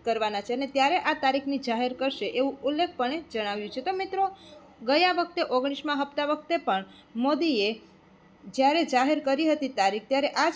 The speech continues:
પ્રકાર એક બિહારથી જનસભાને સંબોધીને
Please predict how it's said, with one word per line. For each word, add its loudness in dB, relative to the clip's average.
પ્રકાર 2
એક 2
બિહારથી 0
જનસભાને 0
સંબોધીને -2